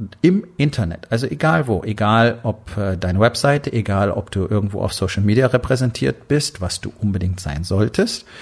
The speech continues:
Die Menschen wollen Informationen über dich haben, die wollen wissen, wer du bist, die wollen Vertrauen gra-,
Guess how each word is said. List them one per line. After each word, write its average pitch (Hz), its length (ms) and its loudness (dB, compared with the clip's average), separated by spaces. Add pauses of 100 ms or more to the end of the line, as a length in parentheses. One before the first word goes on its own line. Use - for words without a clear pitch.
(260)
Die 104 60 -2
Menschen 104 300 0
wollen 98 200 0
Informationen 143 720 2
über 98 180 0
dich 92 160 -6
haben, 95 220 -2
die 95 80 -6
wollen 98 180 0
wissen, 98 220 -2
wer 98 100 -2
du 98 80 0
bist, 131 260 0
die 123 80 -2
wollen 113 140 2
Vertrauen 123 580 2
gra-, 92 280 -4